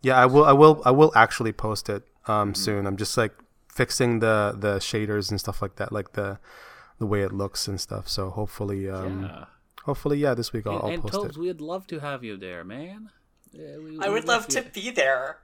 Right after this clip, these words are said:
Speaker 2: We, we, we, we miss your sassy butt, you know? Come on now.
Speaker 3: Thank you. Thank you.
Speaker 2: Come on now.
Speaker 1: I'll message you when we go, I'll message you next time when we go on during the week, like,
Speaker 2: Yeah.
Speaker 3: Yeah, you
Speaker 1: when
Speaker 3: better.
Speaker 1: we do that.
Speaker 2: Yeah, man. Yeah.
Speaker 1: Yeah, I promise.
Speaker 2: So it's, it's
Speaker 1: I'm
Speaker 2: a
Speaker 1: sorry.
Speaker 2: perfect place.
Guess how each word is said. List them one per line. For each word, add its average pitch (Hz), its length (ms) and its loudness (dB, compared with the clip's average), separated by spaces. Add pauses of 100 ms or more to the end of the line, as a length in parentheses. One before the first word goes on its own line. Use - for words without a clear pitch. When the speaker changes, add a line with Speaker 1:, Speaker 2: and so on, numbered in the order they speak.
Speaker 2:
We, 143 160 -10
we, - 440 -4 (120)
we, 139 180 -6 (100)
we 147 120 -6
miss 170 280 -6
your 131 160 2
sassy 117 400 -2
butt, 90 360 -10
you 107 100 -18
know? 117 220 -16 (300)
Come 139 120 -20
on 95 120 -16
now. 90 220 -18 (360)
Speaker 3:
Thank 196 240 -8
you. 139 240 -4 (160)
Thank 165 240 -14
you. 123 160 -10
Speaker 2:
Come 127 180 -16
on - 160 -20
now. 202 60 -6 (180)
Speaker 1:
I'll 127 100 8
message 160 320 8
you 165 120 8
when 156 180 8
we 139 120 4
go, 127 260 6
I'll 127 180 4
message 143 320 2
you 147 80 4
next 120 200 2
time 131 180 2
when 113 100 0
we 110 100 -2
go 110 200 0
on 107 160 0
during 104 220 0
the 98 80 -4
week, 98 260 -6 (120)
like, 98 340 -8
Speaker 2:
Yeah. 120 100 -16
Speaker 3:
Yeah, 123 160 -10
you 127 220 -10
Speaker 1:
when 107 80 -4
Speaker 3:
better. 143 300 4
Speaker 1:
we 131 40 0
do 127 60 -4
that. 101 120 -6 (460)
Speaker 2:
Yeah, - 100 -16
man. 180 240 -16 (220)
Yeah. 214 80 -20 (340)
Speaker 1:
Yeah, - 100 -12
I 117 100 0
promise. 107 440 0 (120)
Speaker 2:
So 139 180 -8
it's, 143 260 -8 (300)
it's - 140 -14
Speaker 1:
I'm 127 80 -6
Speaker 2:
a - 20 -8
Speaker 1:
sorry. 135 220 -2
Speaker 2:
perfect 120 140 -8
place. 139 200 -6